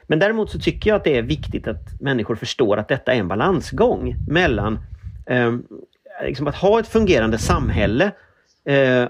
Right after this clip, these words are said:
och bekämpa smittan. Därför att har du inget fungerande samhälle så kan du inte bekämpa smittan. Alltså, om det är så att, att man stänger skolorna och sjukvårdspersonalen inte kan gå till jobbet, då kan du inte bekämpa smittan när den flodvågen kommer.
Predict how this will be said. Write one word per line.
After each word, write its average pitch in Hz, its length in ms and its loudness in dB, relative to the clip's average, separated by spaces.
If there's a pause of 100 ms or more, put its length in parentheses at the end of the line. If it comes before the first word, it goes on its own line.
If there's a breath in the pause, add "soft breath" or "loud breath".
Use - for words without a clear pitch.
(140)
och 160 240 2
bekämpa 113 440 -2
smittan. 107 420 0
Därför 127 160 0
att 151 80 0
har 156 280 4
du 202 100 0
inget 254 180 0
fungerande 110 420 0
samhälle 120 520 -2 (240 soft breath)
så 147 140 -6
kan 104 380 -2
du 208 80 2
inte 277 180 -2
bekämpa 95 380 -4
smittan. - 400 -8 (500 soft breath)
Alltså, 151 200 0
om 170 260 2
det 180 220 4
är 269 80 2
så 165 240 2
att, 123 220 0
att - 260 -4 (800)
man 143 100 0
stänger 123 280 2
skolorna 120 540 2
och 110 100 0
sjukvårdspersonalen 113 760 0
inte 151 140 -2
kan 113 120 0
gå 131 120 0
till 120 120 0
jobbet, 123 360 2 (260 soft breath)
då 117 120 0
kan 113 380 0
du 180 80 4
inte 285 260 2
bekämpa 104 480 0
smittan 165 440 0
när 113 240 4
den 104 340 0 (220)
flodvågen 117 640 2
kommer. 170 600 0